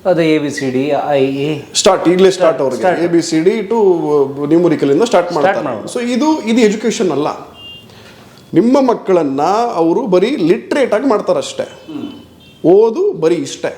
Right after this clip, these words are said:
Speaker 2: ಅದೇ ನೀವು ಜಪಾನಲ್ಲಿ ನೋಡಿ, ಐದು ವರ್ಷ, ಆರು ವರ್ಷ ಆಗೋವರೆಗೂ ಯಾವುದೇ ಒಬ್ಬ ವಿದ್ಯಾರ್ಥಿಗೆ ಅವರು ಇದನ್ನು ಹೇಳ್ಕೊಡೋದಿಲ್ಲ. ಅವರಿಗೆ ಸಂಸ್ಕಾರ ಹೇಳ್ಕೊಡ್ತಾರೆ,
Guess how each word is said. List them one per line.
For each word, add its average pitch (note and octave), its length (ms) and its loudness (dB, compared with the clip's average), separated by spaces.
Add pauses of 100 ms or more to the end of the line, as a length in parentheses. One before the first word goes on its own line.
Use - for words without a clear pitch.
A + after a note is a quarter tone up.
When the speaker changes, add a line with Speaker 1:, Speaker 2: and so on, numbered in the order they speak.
Speaker 2:
ಅದೇ G#3+ 160 2
ನೀವು B3 280 4
ಜಪಾನಲ್ಲಿ G#3 580 0
ನೋಡಿ, B2+ 400 -6 (340)
ಐದು C#4 280 2
ವರ್ಷ, A3+ 320 0 (340)
ಆರು F#3+ 260 2
ವರ್ಷ E3+ 280 -2
ಆಗೋವರೆಗೂ D3 680 -2
ಯಾವುದೇ F#3+ 600 0
ಒಬ್ಬ A3 140 2
ವಿದ್ಯಾರ್ಥಿಗೆ D3 1600 -4
ಅವರು F3+ 380 0
ಇದನ್ನು E3+ 220 0
ಹೇಳ್ಕೊಡೋದಿಲ್ಲ. C#3 500 -2 (220)
ಅವರಿಗೆ A#3 600 2
ಸಂಸ್ಕಾರ F3+ 420 -2
ಹೇಳ್ಕೊಡ್ತಾರೆ, C#3+ 720 -2